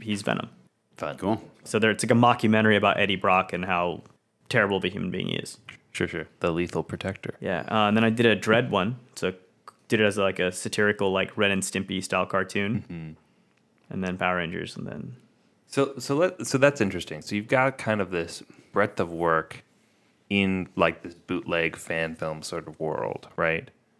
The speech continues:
Speaker 2: What drives you to keep making them? Is it just you love an idea and you don't wanna ask for permission?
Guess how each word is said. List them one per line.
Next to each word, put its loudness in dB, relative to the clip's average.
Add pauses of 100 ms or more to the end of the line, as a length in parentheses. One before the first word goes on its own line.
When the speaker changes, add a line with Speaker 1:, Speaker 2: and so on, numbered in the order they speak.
(240)
Speaker 2:
What 2
drives 6
you 4
to -4
keep -6
making 0
them? -12 (880)
Is 4
it -4
just 2
you 0
love 4
an 0
idea 4
and 2
you 2
don't 4
wanna 4
ask -2
for -4
permission? -2